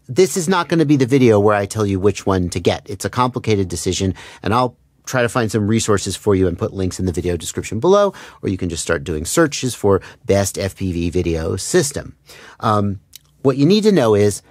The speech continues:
that if you buy the analog version of this kit, we are gonna include for you an analog video transmitter, an analog camera, and an antenna for your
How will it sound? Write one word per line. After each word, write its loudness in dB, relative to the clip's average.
that 4
if -8
you 4
buy 2
the -4
analog 2
version 2
of -2
this -6
kit, -2
we 6
are 2
gonna 2
include 2
for 2
you 0
an -2
analog 2
video 2
transmitter, -2
an 0
analog 2
camera, 0
and 0
an -8
antenna -2
for -2
your -4